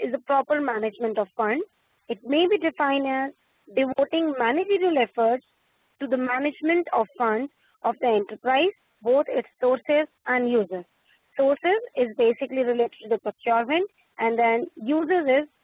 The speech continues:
the effective utilization, which we talked when we learned the finance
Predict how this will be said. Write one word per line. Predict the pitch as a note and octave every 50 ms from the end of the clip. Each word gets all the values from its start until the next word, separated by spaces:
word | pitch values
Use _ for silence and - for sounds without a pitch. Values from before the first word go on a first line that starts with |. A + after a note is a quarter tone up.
| - A#3+
the | A#3+ B3
effective | A#3 - B3 A3+ - - A#3 A3
utilization, | A3+ G#3+ G3+ G#3+ G#3+ G#3 G#3 G#3 G3+ G#3+ A3 A3+ - D4 C#4 B3
which | A3+ A3 - -
we | A#3+ A3 - -
talked | A#3+ A#3+ C4+ C#4+ - - D4
when | A3+ A3 G#3+ G#3
we | G#3+
learned | G#3+ G#3+ G#3+ G#3+ G#3 G#3+ G#3+ G3
the | A#3 B3
finance | - B3+ A3 G#3 G#3 G#3+ G#3+